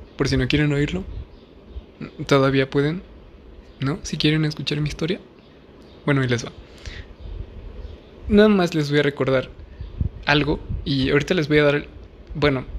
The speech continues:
les voy a decir, recuerden que recordar es volver a vivir,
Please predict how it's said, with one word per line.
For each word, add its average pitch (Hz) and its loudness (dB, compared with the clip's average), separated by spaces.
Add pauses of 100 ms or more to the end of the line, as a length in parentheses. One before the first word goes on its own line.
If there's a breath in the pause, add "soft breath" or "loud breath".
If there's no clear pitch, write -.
(580)
les 135 2
voy 139 6
a - 4
decir, 131 -2 (480 loud breath)
recuerden 165 4
que 190 2 (1300)
recordar 151 4
es 160 -2
volver 143 2
a 143 0
vivir, 123 -4